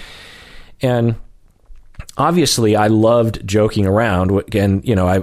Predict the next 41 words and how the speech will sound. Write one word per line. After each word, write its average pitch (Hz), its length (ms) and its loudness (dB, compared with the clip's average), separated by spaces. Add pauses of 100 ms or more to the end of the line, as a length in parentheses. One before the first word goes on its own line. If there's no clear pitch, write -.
I 107 100 0
was 104 180 0
never 123 340 2
in 101 80 2
a 95 60 2
band 98 580 -2
that 90 220 -4
wasn't 95 380 0
with 85 220 -2
my 85 180 -2
good 78 240 -2
friends. 85 460 -2
I 85 60 0
was 87 120 -2
always 92 360 -2
in 82 220 -6
bands 80 360 -6
with 80 240 -8 (180)
good 92 200 -2
friends 101 320 -2
of 69 60 -8
mine. 69 300 -8 (840)
So 110 200 0
obviously, 104 500 0
joking 92 360 -2
around 87 200 -2
was 80 100 -4
a 90 60 -6
part 147 260 0
of 107 100 -2
it, - 160 -4
but 92 280 0 (920)
I've 135 260 0
never 147 400 2
been 139 180 0
in 123 80 2
a 107 80 0
band 87 560 -2 (540)
that 101 380 -4
joked 117 400 -2
around 104 560 -2